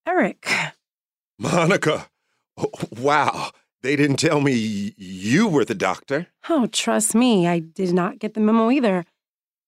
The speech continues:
Speaker 1: How have you been?
Speaker 2: Finally left Chicago.
Speaker 1: Tch, I see. I tried to convince you to leave
Speaker 2: I'm
Speaker 1: when we were
Speaker 2: engaged.
Speaker 1: You,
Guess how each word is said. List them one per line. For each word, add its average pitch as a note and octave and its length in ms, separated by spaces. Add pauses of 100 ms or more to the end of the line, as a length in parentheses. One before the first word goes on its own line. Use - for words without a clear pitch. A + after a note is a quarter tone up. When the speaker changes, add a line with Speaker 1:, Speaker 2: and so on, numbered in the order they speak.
(420)
Speaker 1:
How F3+ 260
have G3 80
you A3 80
been? B3+ 360 (580)
Speaker 2:
Finally G2 260
left C#3 180
Chicago. G#3 680 (260)
Speaker 1:
Tch, - 100 (400)
I G#3 80
see. C4+ 520 (720)
I F3+ 80
tried C4 540
to A3 80
convince G#3+ 420
you G#3+ 60
to F#3 80
leave A3 340
Speaker 2:
I'm G3 80
Speaker 1:
when F3+ 60
we F3+ 120
were F3 120
Speaker 2:
engaged. G2 760 (1160)
Speaker 1:
You, A3 340